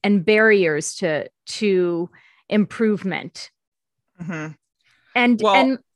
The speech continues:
Speaker 1: my question, I ju-, one quick question. It, if you ha-,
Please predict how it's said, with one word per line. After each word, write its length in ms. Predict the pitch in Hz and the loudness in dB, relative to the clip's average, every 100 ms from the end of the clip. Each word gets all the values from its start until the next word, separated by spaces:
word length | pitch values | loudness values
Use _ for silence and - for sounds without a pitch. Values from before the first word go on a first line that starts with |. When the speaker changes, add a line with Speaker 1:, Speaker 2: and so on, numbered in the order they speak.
| _ 254 | _ -2
Speaker 1:
my 220 | 294 370 | 0 0
question, 380 | - 262 254 - | -2 -4 -4 -4
I 220 | 214 247 | 0 0
ju-, 160 | 233 254 | 0 -6
one 240 | 285 349 | -4 -6
quick 160 | 349 - | -6 -4
question. 320 | 254 208 151 _ _ _ _ - | -6 -6 -14 _ _ _ _ 0
It, 180 | 285 - _ _ _ _ _ 226 - - | 2 2 _ _ _ _ _ -18 -18 -4
if 240 | 349 427 440 | 0 2 6
you 240 | 381 349 | 6 6
ha-, 160 | 294 | 2